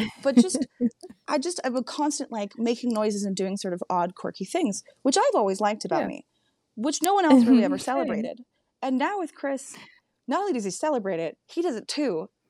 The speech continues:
Speaker 1: And I think it's just
Speaker 2: Yeah.
Speaker 1: this
Speaker 3: Aw.
Speaker 1: joyful thing. Like, we're so
Speaker 2: I
Speaker 1: obsessed
Speaker 2: love
Speaker 1: with
Speaker 3: Such
Speaker 2: that.
Speaker 3: a cute little
Speaker 1: handbag.
Speaker 3: weirdos together.
Speaker 1: It's, it's my
Speaker 2: <laughs> Yeah.
Speaker 1: favorite. And we both have been through lots of therapy. And so,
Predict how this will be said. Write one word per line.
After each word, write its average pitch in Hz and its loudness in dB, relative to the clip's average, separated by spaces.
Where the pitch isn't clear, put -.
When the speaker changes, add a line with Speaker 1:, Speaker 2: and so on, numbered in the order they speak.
Speaker 1:
And 247 -4
I 247 -2
think 285 -8
it's 269 -10
just 381 0
Speaker 2:
Yeah. 226 6
Speaker 1:
this 185 2
Speaker 3:
Aw. 220 2
Speaker 1:
joyful 339 0
thing. 185 -6
Like, 247 -4
we're 269 4
so 320 2
Speaker 2:
I 294 4
Speaker 1:
obsessed 262 0
Speaker 2:
love 247 4
Speaker 1:
with 330 4
Speaker 3:
Such 330 6
Speaker 2:
that. 311 6
Speaker 3:
a 302 6
cute 311 4
little 285 8
Speaker 1:
handbag. 269 6
Speaker 3:
weirdos 240 2
together. 220 0
Speaker 1:
It's, - -2
it's 370 4
my 381 2
Speaker 2:
<laughs> - -
Yeah. 262 0
Speaker 1:
favorite. 370 0
And 277 2
we 262 2
both 285 2
have 240 -2
been 233 0
through 226 -4
lots 208 -2
of 226 -6
therapy. 156 -4
And 165 -6
so, 170 -2